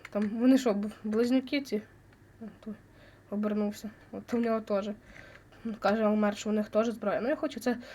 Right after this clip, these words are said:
звисока подивитись прям. Чи подивлюсь, як то все виглядає з вис-, з висока. Ай-яй-яй, зараз впаду. Так, ну, ну, ну да.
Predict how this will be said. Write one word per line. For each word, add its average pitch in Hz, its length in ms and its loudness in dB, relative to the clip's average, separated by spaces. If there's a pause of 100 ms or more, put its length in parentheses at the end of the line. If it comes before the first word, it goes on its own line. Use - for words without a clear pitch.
(420)
звисока 240 540 4
подивитись 202 600 0
прям. 190 280 -2 (1300)
Чи - 180 -2 (540)
подивлюсь, 208 560 0 (160)
як 202 280 0
то 220 100 -8
все - 180 -4
виглядає 196 560 0
з 208 80 -6
вис-, 208 380 -6
з 208 100 -4
висока. 190 480 -4 (160)
Ай-яй-яй, - 400 -12 (180)
зараз - 180 -14 (100)
впаду. - 260 -8 (920)
Так, - 380 -10 (280)
ну, 202 320 -6 (260)
ну, 220 200 -6
ну 226 340 -2
да. 208 300 2